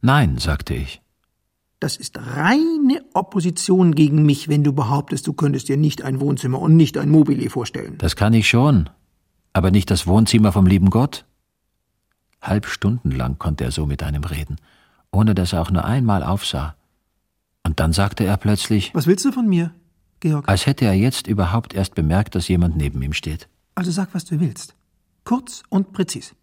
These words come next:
Speaker 1: „Dass ich jetzt bereits zehn Jahre alt sei und dass Mama zu mir gesagt habe, ich solle zu ihm gehen und ihm sagen, er solle mir sagen, was sie gestern ausgemacht hätten, dass er zu mir sagen soll.“
Speaker 2: „Also, Georg, <clears throat> der Mann hat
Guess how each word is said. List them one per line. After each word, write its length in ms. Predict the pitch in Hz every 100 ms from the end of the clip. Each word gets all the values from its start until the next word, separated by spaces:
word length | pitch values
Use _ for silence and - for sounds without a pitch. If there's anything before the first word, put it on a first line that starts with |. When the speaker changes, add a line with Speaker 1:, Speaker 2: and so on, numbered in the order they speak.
| -
Speaker 1:
„Dass 180 | 95 92
ich 140 | 98
jetzt 240 | 107 - -
bereits 380 | 92 95 -
zehn 280 | - 98 98
Jahre 360 | 98 80 95 90
alt 220 | 101 113
sei 380 | - 113 143 - _ _ _ -
und 180 | 95 92
dass 140 | -
Mama 340 | 92 87 95
zu 140 | - 117
mir 140 | 107
gesagt 440 | 101 90 87 101 -
habe, 180 | 117
ich 180 | 113 101
solle 220 | 110 95
zu 200 | - -
ihm 300 | - 95 110
gehen 280 | 110 117 143
und 180 | 113 101
ihm 140 | 104
sagen, 420 | 90 85 82 117 127 - -
er 120 | 104
solle 260 | 95 110 117
mir 180 | 107
sagen, 420 | 87 90 95 117 107
was 140 | 107
sie 120 | 95
gestern 320 | 98 98 107
ausgemacht 640 | - 85 - 104 104 - -
hätten, 260 | 104 104
dass 160 | 104 95
er 100 | 98
zu 160 | -
mir 160 | 107 104
sagen 340 | 98 85 71
soll.“ 300 | 69 60 53 - _ -
Speaker 2:
„Also, 220 | 139 147
Georg, 340 | 127 107 - _ -
<clears throat> 40 | 175 156 120 87 - _ _ _ _ _ -
der 180 | 156 180
Mann 460 | 175 196 254 220 -
hat 240 | -